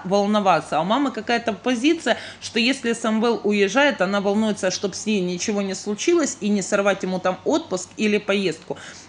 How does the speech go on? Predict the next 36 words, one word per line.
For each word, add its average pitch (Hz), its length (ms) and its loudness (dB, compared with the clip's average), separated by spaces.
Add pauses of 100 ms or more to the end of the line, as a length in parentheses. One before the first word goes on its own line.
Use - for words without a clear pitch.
А 214 80 2
почему 254 380 0
только 247 300 0
Самвелу? 185 440 -2
Ну, 185 120 -2
во-первых, 226 400 0
человек 226 480 0
тоже 202 300 0
имеет 190 260 -4
право 240 280 2
правильно 196 420 2
на 165 120 -4
свое 190 400 0
личное 170 440 -2
пространство 214 640 -2
и 175 60 -2
свое 202 360 -2
личное 202 460 0
время. 175 320 0 (260)
Почему 339 380 0
бы 254 140 2
этим 220 240 0
не 214 60 2
озадачить 214 560 0
в 196 40 -2
этот 196 220 0
момент 208 160 0 (300)
Иру, 220 300 2
например, 180 560 -2 (300)
а, 185 140 4
которая, 208 380 4
по 208 140 0
сути, 294 340 0
целый 220 320 0
день 196 260 2
дома? 165 340 0